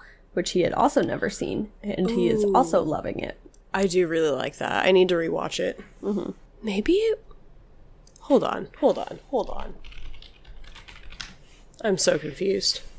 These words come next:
Speaker 2: Wait, maybe
Speaker 1: What?
Speaker 2: it was on Unsolved Mysteries that I saw it. I am not sure. I thought there was a Drunk History episode that had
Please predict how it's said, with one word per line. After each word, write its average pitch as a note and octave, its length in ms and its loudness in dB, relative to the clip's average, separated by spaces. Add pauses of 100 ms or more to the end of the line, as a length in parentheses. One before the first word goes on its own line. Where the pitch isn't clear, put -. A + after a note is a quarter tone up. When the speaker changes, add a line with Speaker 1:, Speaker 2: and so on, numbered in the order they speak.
(720)
Speaker 2:
Wait, F3 640 6 (360)
maybe G#3+ 340 6
Speaker 1:
What? C#4+ 120 8
Speaker 2:
it C4 80 0
was B3+ 160 2
on A3+ 160 4
Unsolved F3+ 480 4
Mysteries C#3 480 -2
that A2+ 100 -2
I E2 100 0
saw G1+ 300 2
it. - 180 -2 (800)
I D#3+ 160 6
am C3 200 2
not D3 220 2
sure. - 440 -2 (380)
I C#4+ 120 8
thought A4+ 260 2
there G4 120 8
was C4 180 8
a G3 60 2
Drunk E3 220 4
History E3+ 420 4
episode C3+ 500 4
that - 280 2
had D3 520 4